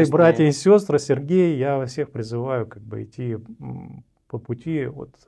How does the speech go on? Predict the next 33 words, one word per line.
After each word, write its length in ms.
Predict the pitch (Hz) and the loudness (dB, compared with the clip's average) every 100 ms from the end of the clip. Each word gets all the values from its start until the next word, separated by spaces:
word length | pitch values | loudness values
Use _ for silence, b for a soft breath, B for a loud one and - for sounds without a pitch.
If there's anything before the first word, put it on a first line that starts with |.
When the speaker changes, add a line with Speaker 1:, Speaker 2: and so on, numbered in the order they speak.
| - | -14
Speaker 2:
самостоятельного 800 | - 120 120 135 151 147 110 107 | -8 -8 -4 -4 -4 -4 -10 -10
духовного 640 | 113 - 127 117 113 127 | -10 -6 -6 -6 -8 -10
развития 680 | 120 113 120 131 120 - - 120 | -8 -8 -10 -12 -14 -16 -14 -8
и 80 | |
не 200 | 113 117 | -6 -6
желать, 480 | 113 123 139 135 123 b b b b b | -6 -6 -6 -6 -8 b b b b b
и 80 | 143 | -4
не 120 | 139 | -2
ждать, 280 | 135 147 170 | -2 -2 -2
пока, 440 | 123 117 131 120 117 - _ _ _ _ _ _ _ - | -4 -4 -2 -2 -6 -16 _ _ _ _ _ _ _ -10
хотя 240 | 120 135 | -4 -2
нас 180 | 123 110 | -2 -4
жизнь 240 | 120 117 | -4 -4
уже 140 | 113 113 | -6 -8
к 60 | |
этому 180 | 120 110 | -8 -8
подготовится, 380 | 107 160 202 - | -6 -6 -6 -8
пока 420 | 117 113 135 120 | -10 -4 -2 -2
нас, 320 | 110 117 107 | -4 -6 -8
как 160 | - 104 | -12 -12
бы, 120 | 107 | -12
что 140 | - 110 | -12 -12
называется, 380 | 107 120 117 - | -8 -8 -8 -4
потащат 580 | 127 127 139 139 147 - | -4 0 -2 -2 -14 -16
туда 300 | 113 123 123 | -8 -6 -6
силой 440 | - 110 104 - _ _ _ | -8 -10 -10 -12 _ _ _
через 240 | _ 123 104 | _ -8 -6
какие-то 440 | 110 110 120 120 | -8 -6 -10 -10
там 300 | 104 123 127 | -14 -14 -12
трудности 680 | - 123 120 107 - - 123 120 | -8 -6 -4 -6 -10 -14 -12 -12
в 100 | 107 | -10
жизни, 360 | 110 101 127 147 _ | -10 -12 -16 -20 _
кризисы. 460 | - 110 107 - | -12 -12 -12 -16